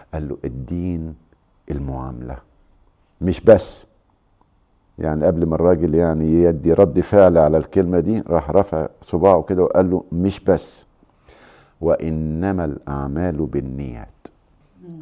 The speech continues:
Speaker 1: ما أنت ممكن تعمل واحد كويس جدا وأنت أصلا ليك مصلحة عنده أو بتنافقه أو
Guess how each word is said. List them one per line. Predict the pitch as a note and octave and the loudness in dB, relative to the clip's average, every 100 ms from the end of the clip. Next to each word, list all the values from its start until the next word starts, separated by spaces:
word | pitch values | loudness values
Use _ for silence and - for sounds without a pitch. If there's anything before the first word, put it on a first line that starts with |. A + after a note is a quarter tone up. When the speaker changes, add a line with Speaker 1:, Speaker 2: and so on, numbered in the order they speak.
| D3 | -8
Speaker 1:
ما | F2 | -6
أنت | D#2+ E2+ | -2 -4
ممكن | F#2 - | -4 -6
تعمل | - F2 F2 | -6 -4 -2
واحد | F#2+ F2+ - | -4 -4 -8
كويس | F#2+ F#2+ F2 | -4 -4 -4
جدا | F#2+ G2 G2+ F#2 | -6 -6 -6 -6
وأنت | G2 - | -8 -6
أصلا | - F#2+ F#2 E2+ | -8 -6 -8 -8
ليك | G#2 F#2+ | -8 -8
مصلحة | E2 - F#2 D#2+ D2+ | -8 -8 -6 -6 -6
عنده | F2 D#2+ | -2 -2
أو | C#2 D2 | -2 -2
بتنافقه | D2+ - E2+ F2+ - E2+ - | -6 -4 -4 -6 -6 -4 -4
أو | C#2 - | -6 -10